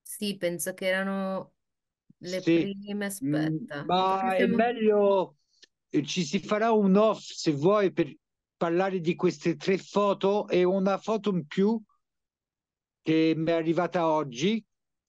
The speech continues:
Speaker 2: e, e dunque può darsi,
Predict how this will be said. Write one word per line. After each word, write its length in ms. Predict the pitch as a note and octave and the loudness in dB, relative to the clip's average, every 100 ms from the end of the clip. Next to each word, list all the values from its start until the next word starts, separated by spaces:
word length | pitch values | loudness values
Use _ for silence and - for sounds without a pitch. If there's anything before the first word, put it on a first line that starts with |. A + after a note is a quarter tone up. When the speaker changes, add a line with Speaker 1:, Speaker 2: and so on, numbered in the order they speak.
| _ _ _ | _ _ _
Speaker 2:
e, 580 | C#3 D3+ D#3 D#3 D3+ D3 | -2 2 2 0 -2 0
e 100 | E3 | -2
dunque 600 | D3 G#3 G3+ G3+ F3 D#3+ | 0 0 0 0 0 0
può 200 | - E3+ | 0 -2
darsi, 1000 | D3 F3+ E3+ _ - E3 D#3+ D#3 D#3 D3+ | 0 0 -2 _ -4 2 4 6 6 4